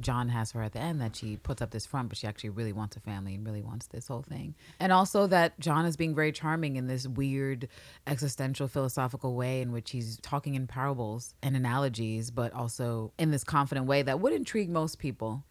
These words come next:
Especially if you were bored, where he's like, "No, you know, I'm in love with you. You're in love with me. Actually, yeah, we're gonna be together this long. Yeah, actually, we have kids." And just her entertaining to be like, "Okay, okay."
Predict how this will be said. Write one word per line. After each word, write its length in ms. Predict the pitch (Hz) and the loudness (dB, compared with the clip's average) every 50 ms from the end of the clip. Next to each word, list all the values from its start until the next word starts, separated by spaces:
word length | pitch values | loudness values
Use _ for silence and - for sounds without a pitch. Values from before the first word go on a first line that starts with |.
| _ - - | _ -6 -4
Especially 420 | - 143 - - 147 139 117 143 139 | -4 -2 0 2 2 2 2 0 -2
if 60 | 110 | 0
you 120 | 123 120 | 0 0
were 80 | 117 113 | 0 0
bored, 360 | 104 120 113 107 104 104 104 | 0 -2 -2 -2 -2 -4 -4
where 200 | 110 113 110 107 - | -4 -4 -4 -4 -6
he's 240 | 135 127 135 117 | -6 -6 -6 -4
like, 100 | 123 117 | -4 -4
"No, 360 | 117 143 165 180 170 139 113 - _ _ - | -4 -4 -4 -4 -4 -6 -8 -10 _ _ -12
you 160 | - 113 123 | -8 -6 -4
know, 120 | 120 117 98 | -4 -4 -4
I'm 120 | 117 120 131 | -4 -4 -4
in 80 | 127 | -4
love 120 | 127 127 117 | -4 -6 -6
with 120 | 123 - | -8 -8
you. 120 | 127 139 | -8 -8
You're 180 | 143 123 113 123 | -6 -4 -4 -4
in 80 | 120 117 | -4 -4
love 140 | 117 117 120 | -6 -6 -6
with 60 | 110 | -6
me. 140 | 117 135 127 | -6 -6 -6
Actually, 320 | 98 98 - - - 104 | -8 -10 -10 -10 -10 -8
yeah, 200 | 101 110 143 160 - 117 | -6 -6 -8 -8 -10 -8
we're 80 | 104 | -8
gonna 160 | 101 120 120 117 | -6 -6 -6 -4
be 80 | 117 | -6
together 240 | 117 113 117 117 120 | -6 -6 -6 -6 -6
this 240 | 117 123 117 - - | -6 -6 -8 -6 -6
long. 200 | 135 139 123 107 | -6 -4 -4 -4
Yeah, 160 | 120 139 131 - | -4 -6 -6 -6
actually, 380 | 113 147 190 - - 143 127 | -6 -8 -8 -10 -10 -8 -6
we 80 | 123 127 | -4 -4
have 180 | 131 127 127 - | -4 -6 -6 -8
kids." 380 | - - 143 156 - 131 - - - - - - - - | -10 -10 -8 -8 -10 -10 -12 -14 -14 -14 -14 -16 -2 4
And 140 | - 233 233 | 4 6 8
just 160 | 254 285 - | 8 6 8
her 100 | - 294 | 8 8
entertaining 420 | 254 254 240 226 214 262 240 233 208 | 8 8 8 6 4 4 4 4 4
to 60 | 226 | 4
be 120 | 220 226 | 4 6
like, 280 | 220 220 214 214 - - | 8 8 8 6 4 2
"Okay, 360 | - 226 226 247 226 220 214 | 2 2 4 4 4 4 4
okay." 320 | 226 226 240 214 202 208 | 2 2 4 4 4 4